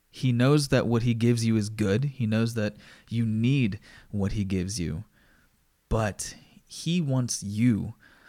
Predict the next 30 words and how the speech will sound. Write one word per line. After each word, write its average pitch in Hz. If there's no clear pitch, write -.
more 107
than 107
anything. 107
And 101
my 120
prayer 101
is 110
that 98
you 104
would 98
want 104
him 92
in 104
the 98
same 95
way 90
in -
return. 98
And 101
that 117
revelation 113
during 101
that 95
part 117
of 107
the 101
message 101
<laughs> -
really 123
just -